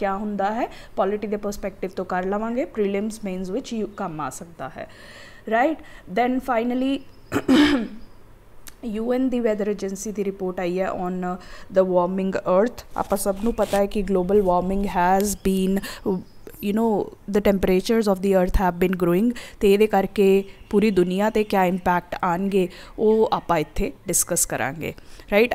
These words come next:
And finally, ਉਜਵਲਾ ਯੋਜਨਾ ਬਹੁਤ ਹੀ ਇੰਪੋਰਟੈਂਟ ਗਵਰਨਮੈਂਟ ਦੀ ਸਕੀਮ, ਉਹਦੇ ਇੰਪੈਕਟਸ, ਉਹਦੀ ਸਿਗਨੀਫੀਕੈਂਸ ਕਿਆ ਹੈ, ਇਹਨੂੰ ਡਿਸਕਸ ਕਰ ਲਵਾਂਗੇ ਆਪਾਂ। ਐਸੇਜ਼ 'ਚ ਯੂਜ਼ ਕਰ ਸਕਦੇ ਹਾਂ, ਕੁਐਸਚਨ ਵੀ ਆ ਸਕਦਾ ਹੈ ਡਾਇਰੈਕਟਲੀ ਇਸ 'ਤੇ,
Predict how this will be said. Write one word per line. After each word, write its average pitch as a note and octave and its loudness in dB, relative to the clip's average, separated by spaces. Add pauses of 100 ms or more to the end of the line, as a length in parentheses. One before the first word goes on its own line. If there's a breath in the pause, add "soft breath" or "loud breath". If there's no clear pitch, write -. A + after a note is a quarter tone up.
And F#3 -2
finally, F#3+ 0
ਉਜਵਲਾ G#3 6
ਯੋਜਨਾ F3 4 (140)
ਬਹੁਤ F#3+ -2
ਹੀ G3+ 2
ਇੰਪੋਰਟੈਂਟ F#3+ 2
ਗਵਰਨਮੈਂਟ F3+ 2
ਦੀ G3 2
ਸਕੀਮ, G3+ 0 (360 loud breath)
ਉਹਦੇ G3 4
ਇੰਪੈਕਟਸ, G3 -2
ਉਹਦੀ G3+ 0 (220)
ਸਿਗਨੀਫੀਕੈਂਸ G#3+ -4
ਕਿਆ E3+ -6 (100)
ਹੈ, G3 -4
ਇਹਨੂੰ F3+ -4
ਡਿਸਕਸ E3+ -2
ਕਰ G#3 -2
ਲਵਾਂਗੇ F#3+ -2
ਆਪਾਂ। G3+ -4
ਐਸੇਜ਼ A3 -2
'ਚ - -6
ਯੂਜ਼ F#3+ -2
ਕਰ F3+ -6
ਸਕਦੇ F#3 -8
ਹਾਂ, F#3+ -4
ਕੁਐਸਚਨ G3+ -6
ਵੀ G3 -2
ਆ F3 -4
ਸਕਦਾ E3 -6
ਹੈ E3 -4
ਡਾਇਰੈਕਟਲੀ D#3 -4
ਇਸ C#3 -2
'ਤੇ, - -10